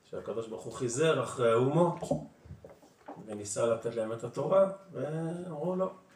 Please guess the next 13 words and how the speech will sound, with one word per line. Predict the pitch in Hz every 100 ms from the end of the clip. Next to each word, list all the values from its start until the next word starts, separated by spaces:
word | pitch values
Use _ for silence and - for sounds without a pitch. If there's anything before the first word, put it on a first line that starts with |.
| -
לא, | 127 143 135 123
לא | 127
יכולים, | 139 117 113 110
לא | 120
מתאים | 117 107
לנו." | 107 104 - _ _ _ _ _ _ _ _ _ _ _ _ _ _ _ _ _ _ _ _ _ _ _ - _ _ _ _ _ _ _ - _ _ _ _ _ _ _ _ - _ _ _ - 117 _ -
והרב | 107 107 113 113 110 110 107 110 107 107 - - - 107
קוק | 180 175
כותב | 156 170 165 127
שיש | 107 - 110 107 120 139 - -
תכונה | - 117 117 131 156 - - _ _ _ _ _ _ _ _
שנקראת | - 101 101 - 127 156 151 - - - - _ _ _ _
קטנות | - 123 123 127 151 190